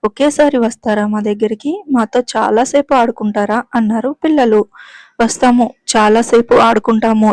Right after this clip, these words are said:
చాలా గిఫ్ట్స్ కూడా ఇస్తాము, కానీ మీరు బాగా చదువుకోవాలి," అంది కీర్తి. "సరే," అన్నారు పిల్లలు. అందరికీ బాయ్ చెప్పి వెళ్ళిపోయారు సాత్విక్, కీర్తి. వెళ్తూ ఉంటే, "ఇద్దరం కలిసి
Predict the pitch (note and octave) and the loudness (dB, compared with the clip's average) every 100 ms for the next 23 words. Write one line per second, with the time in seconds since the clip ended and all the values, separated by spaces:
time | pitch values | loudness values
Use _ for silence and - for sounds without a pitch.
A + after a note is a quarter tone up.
0 | - G#3 G#3+ A3+ A3+ G#3+ G#3 - - A3+ | 0 0 2 2 0 -2 -4 -4 0 2
1 | A3+ A3 - G#3+ G#3 G#3 - A#3 A#3 A#3 | 4 0 0 0 2 0 -2 0 2 4
2 | A#3 G3+ G3 G3 A3+ A#3+ A3+ A3+ - G#3 | 2 2 0 0 -2 0 2 2 2 2
3 | G3+ G3+ G3+ - G#3+ G3+ G#3 C4+ - C#4+ | 2 2 -2 -2 -4 -2 -4 -4 -4 -4
4 | - - F#4+ G4 _ _ _ _ _ _ | -2 0 0 -2 _ _ _ _ _ _
5 | - - B3+ A#3+ C#4 C4 - A3 A3 G#3+ | -8 -2 2 4 6 4 0 0 2 4
6 | C#4 - D#4+ C4+ A3+ G#3+ - - - - | 2 2 2 4 4 4 2 -6 -18 -2
7 | A#3 A#3 B3 C#4+ B3+ A3 G#3+ C4 - A3+ | 2 2 2 -2 0 2 0 -2 0 2
8 | G#3+ G#3 G#3 G#3 G#3 C4+ - - C4 A3 | 2 2 0 0 2 0 -2 -2 0 0
9 | - B3 E4 _ - D4 D4+ - F#3 - | 0 -2 -2 _ -2 -2 -2 -2 -2 -6
10 | _ _ _ _ _ _ - A3+ A#3 A3+ | _ _ _ _ _ _ -4 0 0 0
11 | C#4+ C4+ A3 G#3+ A#3 D#4 _ _ _ _ | 0 2 0 -2 -4 -6 _ _ _ _
12 | - A#3 C4+ C4 C#4 C4 A#3 A3 | -6 -2 0 2 0 -2 -4 -4